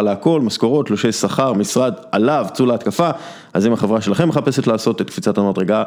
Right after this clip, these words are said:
הבאה ולהצטרף ליותר מעשרים חברות ישראליות שכבר מעסיקות למעלה ממאה עובדים, בהצלחה, תפנו ללשכה דאבליו דאבליו דאבליו נקודה אף איי איי סי סי נקודה איי אן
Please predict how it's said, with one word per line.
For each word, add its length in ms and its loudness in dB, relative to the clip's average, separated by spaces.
הבאה 480 0
ולהצטרף 580 0
ליותר 460 2
מעשרים 440 2
חברות 380 0
ישראליות 400 0
שכבר 240 0
מעסיקות 500 0
למעלה 320 2
ממאה 340 2
עובדים, 320 0
בהצלחה, 420 -2
תפנו 280 -2
ללשכה 520 0
דאבליו 260 0
דאבליו 280 -2
דאבליו 360 0
נקודה 460 0
אף 160 -4
איי 260 0
איי 260 0
סי 220 0
סי 260 0
נקודה 340 0
איי 380 0
אן 100 2